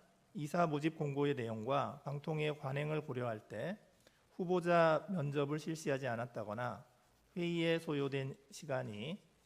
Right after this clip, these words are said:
한 시간 사십오 분 정도였다는 것만으로는 한국방송공사 박문진 이사의 추천, 임명 과정에서 대표성과 전문성이 고려되지 않았다고 인정하기 부족합니다. 어, 이 회의에서 한 표만을 득표한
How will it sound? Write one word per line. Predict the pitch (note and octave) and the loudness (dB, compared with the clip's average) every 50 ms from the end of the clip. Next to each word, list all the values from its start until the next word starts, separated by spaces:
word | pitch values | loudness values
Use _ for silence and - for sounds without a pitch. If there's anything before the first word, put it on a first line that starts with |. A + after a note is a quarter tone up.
| _ _ | _ _
한 | - - F3 | -8 -6 -6
시간 | F3 - E3+ E3+ E3 E3 | -4 -2 0 2 2 2
사십오 | E3 E3 D#3+ D#3+ E3+ E3 D3+ C#3+ | 2 0 -2 0 0 0 2 2
분 | C3 C3+ C3+ | 0 0 -2
정도였다는 | C#3 A#2+ B2+ B2 C3 B2 A#2+ A#2+ - C3+ B2 B2 B2+ | -2 -4 -4 -2 -2 -4 -4 -4 -6 -6 -6 -4 -6
것만으로는 | B2+ A#2+ A#2+ A#2+ A#2 A#2 A2+ A2+ A2+ A#2 D3+ F3 F#3 G3+ - - _ _ _ _ _ | -6 -6 -6 -6 -6 -8 -8 -8 -6 -4 -2 -2 -2 -2 -4 -8 _ _ _ _ _
한국방송공사 | _ F3+ D#3+ D#3+ D#3+ D#3 D#3+ - C3+ C3 C#3 D3 C#3+ C#3 C#3 C3+ C3 B2+ B2+ - C#3+ B2+ B2 A#2+ - - | _ -4 -2 -2 -2 -4 -4 -6 -6 -6 -4 -4 -4 -4 -4 -4 -4 -6 -4 -2 0 0 0 -2 -4 -6
박문진 | C#3 C3+ C3 C3+ C#3 C3 B2+ C3 C3 B2+ | -6 -6 -4 -4 -4 -6 -6 -6 -6 -6
이사의 | A#2+ A#2+ B2 - C3 A2+ A2+ A#2 C3+ D#3 F3 A3 - - _ _ _ _ _ _ | -8 -10 -10 -8 -6 -4 -4 -2 -2 -2 -2 -4 -8 -14 _ _ _ _ _ _
추천, | - - - _ - - E3+ D#3 C3+ B2 B2 | -20 -20 -20 _ -6 -2 -2 -2 -2 -4 -6
임명 | - C3+ C3 C3 C3+ C3+ C3+ | -6 -4 -2 -2 -2 -2 -2
과정에서 | B2 B2 A2 A2+ A2+ A#2 A2 G#2+ - B2+ B2+ A#2+ A2 G2 - F#3 F#3+ | -4 -6 -6 -4 -4 -6 -6 -8 -4 -2 -2 -2 -2 -2 -6 -10 -12
대표성과 | - C3+ B2+ - D3 C#3+ - D3+ C3+ C3+ C#3 C3+ | -10 -10 -6 -4 -6 -4 -4 -4 -4 -2 -2 -4
전문성이 | C3 C#3+ B2+ B2 B2 B2+ B2 - B2+ B2 D3 E3 F3 | -4 -4 -4 -4 -6 -6 -6 -8 -8 -6 -6 -6 -6
고려되지 | - D#3 C3+ C3 C3 B2+ C3 A#2+ B2 C3+ C3+ | -6 -4 -2 -2 -2 -2 -4 -4 -4 -6 -6
않았다고 | A#2 A2+ A2+ A#2 - B2+ B2+ C#3 D3+ D3+ D#3+ | -6 -6 -8 -8 -10 -12 -12 -8 -6 -6 -6
인정하기 | D3+ B2+ B2 A2+ C3 B2 B2 B2+ B2 A#2 B2 C#3+ D3 E3+ F#3 - - | -4 -6 -8 -6 -6 -6 -6 -6 -8 -8 -6 -6 -8 -8 -10 -14 -10
부족합니다. | _ C3 B2 - - - G#2 F#2+ F2 - - - - _ _ - - - - - - _ _ _ | _ -8 -8 -8 -10 -14 -16 -16 -16 -16 -18 -18 -20 _ _ -20 -20 -20 -20 -20 -20 _ _ _
어, | - C3 B2 C#3 | -6 -6 -4 -2
이 | D3 D#3 | -2 -2
회의에서 | D#3+ F3+ F3 F3 E3 D#3+ D3+ C#3+ - E3+ D#3+ E3 F3+ G3 - - - - _ _ _ | -2 0 0 0 2 0 0 0 0 2 2 2 2 0 -2 -8 -18 -20 _ _ _
한 | - - A#3 G#3+ | -8 -6 -2 0
표만을 | A#3+ A3 G#3 G3 F#3 F3+ E3+ D#3+ | 2 4 6 6 6 6 4 2
득표한 | - - - - D3 C#3+ C#3 C#3 C3+ B2+ B2 B2 A#2+ A#2 A#2 | 0 -6 -6 -2 -2 0 0 0 0 -2 -4 -6 -8 -8 -10